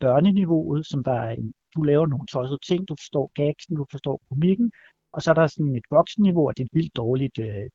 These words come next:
ord, men nu bruger jeg det alligevel, som er sådan lidt dybere, og så forstår du alle referencerne og alt det der. Og det er til de folk, som gerne vil føle sig kloge og så videre, de, de føler så også, at, "Nå, men hey, hey, jeg har spillet Portal, øh, jeg har spillet Angry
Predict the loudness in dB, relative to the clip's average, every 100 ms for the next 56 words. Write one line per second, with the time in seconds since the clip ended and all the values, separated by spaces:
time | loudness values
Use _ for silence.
0 | _ _ 0 2 2 0 0 2 2 2
1 | 0 0 0 -2 -8 -8 -6 -4 -4 -6
2 | -4 4 4 4 0 -2 -4 -8 -12 -8
3 | -4 -2 0 0 0 -6 -6 -8 -6 -6
4 | -6 -6 -6 -6 -8 -6 -6 -6 -8 -12
5 | -4 -4 -4 -2 -2 2 0 0 -4 -2
6 | 0 0 -2 -2 -4 -6 -6 2 4 4
7 | 2 0 -4 -8 -6 -4 0 0 -2 _
8 | _ _ _ _ _ 0 0 4 0 2
9 | 0 0 2 2 2 -4 -8 -2 -2 2
10 | 4 6 6 0 _ _ 0 6 6 6
11 | 2 2 0 -4 -6 -6 -6 -4 -6 -2
12 | 2 2 2 0 0 0 -2 -2